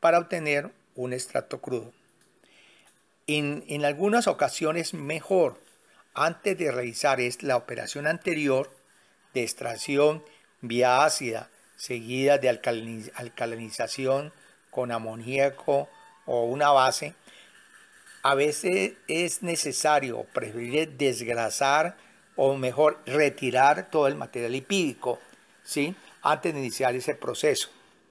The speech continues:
para evitar algunas interferencias en las determinaciones analíticas. Ese desgrasado o, eh, o eliminación de lípidos del material vegetal normalmente se realiza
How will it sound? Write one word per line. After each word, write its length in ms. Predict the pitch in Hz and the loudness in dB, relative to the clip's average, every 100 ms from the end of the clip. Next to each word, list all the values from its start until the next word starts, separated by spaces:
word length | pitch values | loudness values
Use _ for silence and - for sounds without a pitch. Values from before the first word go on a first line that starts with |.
| _ _ _ | _ _ _
para 160 | - 165 | 2 2
evitar 380 | 165 156 160 151 | 2 0 2 4
algunas 400 | 143 127 135 135 | 2 -2 -4 -4
interferencias 880 | 131 135 113 123 120 120 147 135 - | -6 -6 -4 -4 -4 -4 -2 -2 -4
en 100 | 127 | -6
las 140 | 120 113 | -6 -8
determinaciones 800 | 117 120 117 110 - 120 120 120 | -10 -10 -8 -8 -8 -8 -8 -6
analíticas. 800 | 113 120 123 113 113 - - - _ - - _ _ _ _ _ _ | -8 -8 -10 -12 -16 -18 -18 -20 _ -20 -20 _ _ _ _ _ _
Ese 1080 | 147 147 - 175 165 151 139 127 123 120 110 | 2 2 2 4 4 6 6 4 2 0 0
desgrasado 920 | 131 110 127 110 104 135 151 165 123 | 0 2 2 2 4 6 6 6 4
o, 200 | 113 113 | 2 0
eh, 280 | 117 117 113 | 0 -2 -2
o 180 | 110 113 | -4 -4
eliminación 1080 | 113 113 117 113 110 107 147 147 160 147 117 - - - - - | -6 -8 -8 -10 -10 -8 0 4 4 2 -2 -14 -20 -20 -20 -6
de 360 | 120 120 117 110 | -4 -2 -4 -2
lípidos 720 | 131 147 - 151 151 156 - - - - - | -2 -2 0 2 2 0 -6 -16 -20 -20 -12
del 220 | 120 123 | -4 -2
material 420 | 120 117 117 117 | -2 -4 -2 -4
vegetal 540 | 127 147 170 - 143 160 - _ _ - | -2 -2 0 2 0 0 -16 _ _ -4
normalmente 580 | 123 120 127 143 143 | -2 -2 -4 -6 -6
se 240 | 156 165 156 | -4 -2 0
realiza 640 | 160 147 135 - 143 165 | 0 -2 -4 -2 -2 -4